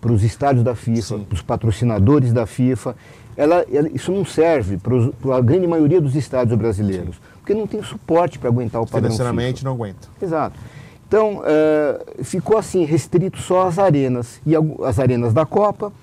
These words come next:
Speaker 1: e alguns outros estádios que não foram da Copa, tipo o Allianz Parque, o Arena do Grêmio, mas que estão no mesmo nível.
Speaker 2: Sim.
Speaker 1: Bom,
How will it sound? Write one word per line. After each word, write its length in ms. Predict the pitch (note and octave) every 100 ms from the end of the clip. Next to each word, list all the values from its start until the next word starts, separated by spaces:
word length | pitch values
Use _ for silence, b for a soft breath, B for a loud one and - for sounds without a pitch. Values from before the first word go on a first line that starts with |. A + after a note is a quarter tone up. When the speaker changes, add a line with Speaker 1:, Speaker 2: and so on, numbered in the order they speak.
| B B -
Speaker 1:
e 60 |
alguns 320 | D#3+ D#3+ G3 D3+
outros 320 | F3 D#3+ D3+
estádios 540 | D3 - D#3 E3 D3+
que 100 | -
não 100 | D#3
foram 300 | C#3 C3 B2+
da 120 | C3+
Copa, 360 | B2 F3 F#3 B2
tipo 280 | - A2 A2
o 20 |
Allianz 260 | G#2 G2+ -
Parque, 560 | C#3 D#3+ D3+ B2 -
o 60 | G#2
Arena 260 | G2+ G#2
do 80 | F#2+
Grêmio, 320 | G2 D3 E3 D#3 B -
mas 140 | F3
que 100 | -
estão 180 | - E3
no 100 | E3
mesmo 340 | D3 D3 D3+
nível. 340 | C#3 F#2 D2+ C2
Speaker 2:
Sim. 240 | - A#2 G2 - - -
Speaker 1:
Bom, 160 | B2+